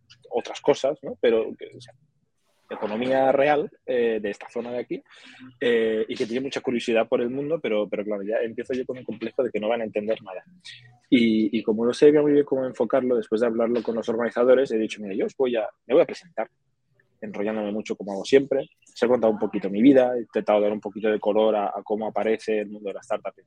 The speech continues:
mi vida y, y las hostias que nos hemos dado y las cosas que luego nos han ido un poquito mejor y la evolución que hemos ido teniendo con los aprendizajes que, que, que íbamos adquiriendo. Y a partir de ahí, eh, han explotado con, con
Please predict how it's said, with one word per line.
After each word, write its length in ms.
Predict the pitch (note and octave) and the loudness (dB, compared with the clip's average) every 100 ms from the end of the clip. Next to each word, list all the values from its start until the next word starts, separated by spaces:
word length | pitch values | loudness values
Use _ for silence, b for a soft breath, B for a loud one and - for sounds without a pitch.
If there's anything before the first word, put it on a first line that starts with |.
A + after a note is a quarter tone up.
| _ | _
mi 80 | B2 C3 | -8 -6
vida 100 | A#2+ A#2+ | -6 -4
y, 320 | G#2 F#2+ - G2+ | -6 -6 -10 -14
y 80 | - | -6
las 200 | F2+ - | -6 -4
hostias 300 | A2 - F#2+ | -8 -6 -4
que 100 | G#2 | -6
nos 140 | G2+ - | -8 -12
hemos 200 | F2 - | -4 6
dado 400 | C#3+ B2+ A#2+ A#2 | 8 8 6 4
y 40 | |
las 140 | F#2 - | -2 -6
cosas 240 | - G2+ | -14 -10
que 80 | G2 | -4
luego 180 | G2+ G2 | -2 -2
nos 160 | G2 | -4
han 120 | G2 G2+ | -12 -8
ido 120 | G2 | -10
un 60 | F#2 | -8
poquito 260 | - F#2 | -12 -10
mejor 440 | F2+ - C#3 C3 - B B B - | -8 6 8 8 4 B B B 0
y 100 | A#2 | 2
la 80 | G#2 | 2
evolución 400 | G2+ G2 A#2 A2 | 0 -2 -4 -4
que 80 | A#2+ | -4
hemos 220 | A#2 - | -4 -4
ido 320 | A#2 A2 G#2+ A2 | -2 0 0 -2
teniendo 560 | A2+ B2 A#2+ G2+ - - | -6 -6 -4 -4 -6 -6
con 140 | A2 | -8
los 160 | G#2 G2+ | -6 -10
aprendizajes 640 | G2 G2+ G2+ A2 A#2+ - | -10 -8 -6 -6 -6 -6
que, 260 | - A2 - - | -2 -2 -2 -6
que, 200 | A2+ A2 - | -2 0 0
que 80 | A2+ | -2
íbamos 280 | A2 A2+ A#2 | -2 -4 -8
adquiriendo. 520 | - C#3+ E3 E3+ B3+ _ B B B B - | -4 0 0 0 -6 _ B B B B 0
Y 80 | B2 | 0
a 60 | |
partir 340 | A2+ A2+ C3 C#3+ | 2 -2 0 2
de 80 | D3 | 2
ahí, 320 | D3+ F3+ F#3 - C#3 | 0 -2 -8 -4 -2
eh, 920 | B2 A#2 A2+ A2+ A2 A2 G#2+ G#2+ G#2+ | 0 0 2 2 2 2 2 0 -2
han 120 | A2+ G#2+ | -4 -4
explotado 580 | - A#2+ G#2+ A2+ A2+ | -4 -4 -2 0 -2
con, 400 | G#2+ A2+ A2 A2 | -4 -6 -6 -12
con 480 | - A2 G#2 G#2 G2+ | -8 -8 -8 -10 -14